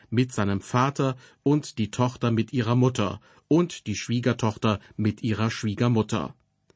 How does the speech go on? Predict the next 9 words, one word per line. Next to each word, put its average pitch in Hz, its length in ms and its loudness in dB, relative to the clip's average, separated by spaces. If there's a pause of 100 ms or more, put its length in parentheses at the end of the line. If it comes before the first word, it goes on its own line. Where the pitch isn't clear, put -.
(240)
Und 104 420 -2
des 95 180 -4
Menschen 127 360 -2
Feinde 127 500 0 (300)
werden 120 340 2
seine 95 400 -2
eigenen 113 560 0
Hausgenossen 101 720 -2
sein.“ 98 380 -2